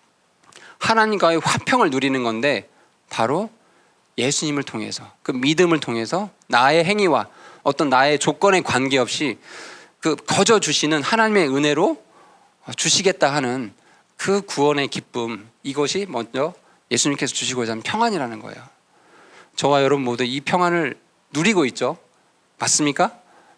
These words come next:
네. 근데 두 번째가 더 중요해요. 크리스찬들도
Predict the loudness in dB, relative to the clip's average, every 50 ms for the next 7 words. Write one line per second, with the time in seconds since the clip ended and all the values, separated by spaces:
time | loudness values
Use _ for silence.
0 | _ _ _ _ _ _ _ _ _ -10 -8 -8 -8 -8 -8 -8 0 2 2 2
1 | 2 0 -6 -14 _ _ _ -20 -20 -20 -20 -20 _ _ _ _ _ _ _ _
2 | _ _ _ _ _ _ -6 -2 0 0 0 0 0 -2 0 0 0 -2 -4 -8
3 | -6 -6 -8 -8 -8 -8 -10 -10 -14 -16 -20 -20 _ _ _ _ _ _ _ _
4 | _ _ _ _ _ _ _ _ _ _ _ _ _ _ _ _ _ _ _ _
5 | _ _ _ _ _ _ _ _ _ _ _ _ _ _ -4 -2 0 2 2 2
6 | 2 2 2 0 -2 -2 0 0 -2 -2 -2 -6